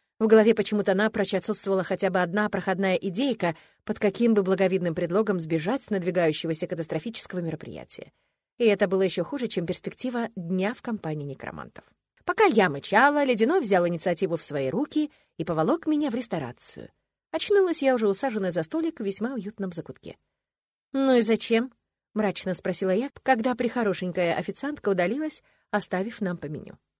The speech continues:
Правда, до этого она подмигнула Норану и спросила: «Вам как обычно?» А тот почему-то погрустнел.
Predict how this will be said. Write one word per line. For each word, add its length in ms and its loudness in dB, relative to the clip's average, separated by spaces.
Правда, 340 2
до 120 4
этого 300 2
она 160 2
подмигнула 540 0
Норану 340 -2
и 40 -2
спросила: 600 -2
«Вам 200 0
как 160 -2
обычно?» 480 -2
А 80 -2
тот 180 -2
почему-то 380 -2
погрустнел. 480 -10